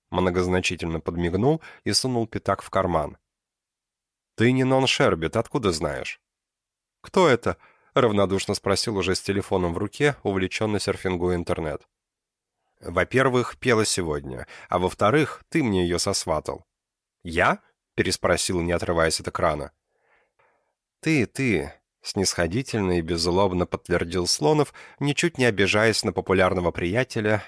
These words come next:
каждого минуту занятого поддержанием собственного имиджа во всех доступных площадках, ресурсах и вселенных. "А, это та, что вылетела сегодня, в пурпурном наряде фаворитки?"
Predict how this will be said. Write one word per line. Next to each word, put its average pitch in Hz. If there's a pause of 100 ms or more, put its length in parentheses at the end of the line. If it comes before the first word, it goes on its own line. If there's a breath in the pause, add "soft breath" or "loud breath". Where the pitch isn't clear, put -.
каждого 82
минуту 85
занятого 87
поддержанием 82
собственного 82
имиджа 104 (180 loud breath)
во 98
всех 117
доступных 92
площадках, -
ресурсах 98
и 92
вселенных. 76 (1040 soft breath)
"А, 92
это 80
та, 170
что -
вылетела 165
сегодня, 76 (140)
в -
пурпурном 117
наряде 113
фаворитки?" 113